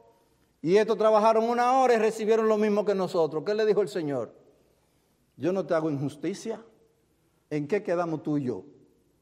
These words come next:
Un denario al día. Pues eso es lo tuyo. Pero a este quiero darle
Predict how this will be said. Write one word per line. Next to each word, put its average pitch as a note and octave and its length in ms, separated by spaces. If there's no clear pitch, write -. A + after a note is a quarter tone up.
Un D#3+ 160
denario D#3+ 400
al C3 100
día. A#2+ 260
Pues B2+ 300
eso - 80
es C#3 60
lo C3+ 100
tuyo. A#3+ 360
Pero C#3+ 200
a D#3+ 100
este F#3 200
quiero G3 240
darle G3 440